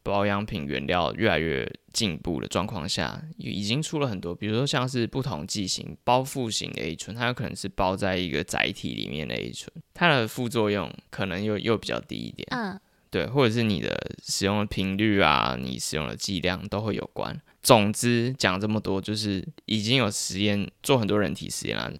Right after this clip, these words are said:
Speaker 1: 就是告诉你不一定要脱皮才会有效，有可能你是很轻微，或者是甚至没有什么感觉，但是还是可以达到 maybe 是抗老，maybe 是改善青春痘的这样的效果。
Speaker 2: 诶，刚刚我们都没有讲到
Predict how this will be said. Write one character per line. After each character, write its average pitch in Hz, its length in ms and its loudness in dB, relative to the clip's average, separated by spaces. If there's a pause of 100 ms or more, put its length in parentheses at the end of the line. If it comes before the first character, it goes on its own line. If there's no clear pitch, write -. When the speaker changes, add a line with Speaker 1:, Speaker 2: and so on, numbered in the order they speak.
(100)
Speaker 1:
就 131 140 4
是 120 100 2
告 101 180 10
诉 107 120 -4
你 - 180 -6 (100)
不 135 160 4
一 104 60 6
定 104 160 0
要 101 100 2
脱 - 220 -4
皮 - 160 -6
才 - 140 -12
会 95 160 -2
有 - 160 -6
效， - 280 -4
有 117 240 4
可 156 140 0
能 90 100 0
你 90 120 -4
是 120 160 0
很 123 200 -2
轻 98 300 -4
微， 69 340 -2
或 104 100 -2
者 98 40 -2
是 98 160 -6
甚 110 240 -2
至 104 100 -2
没 92 120 -2
有 76 80 -4
什 - 100 -10
么 - 100 -10
感 - 220 -2
觉， - 300 -8
但 120 120 2
是 117 200 -2
还 - 180 -6
是 107 140 -4
可 107 100 -4
以 85 60 -2
达 58 200 -4
到 78 320 0 (200)
maybe 87 360 -4
是 - 60 -6
抗 - 240 -6
老， 50 260 -8
maybe 65 300 -8
是 - 180 -8 (220)
改 87 160 -2
善 101 220 0
青 69 180 -8
春 85 240 -10
痘 76 180 -2
的 - 80 -8 (120)
这 95 80 -4
样 - 100 -4
的 - 80 -8
效 - 140 0
果。 - 180 -6
Speaker 2:
诶， 349 180 -2
刚 330 160 -6
刚 330 140 -2
我 - 20 -8
们 220 200 -6
都 240 120 0
没 254 120 -6
有 226 160 0
讲 190 320 -2
到 214 340 -4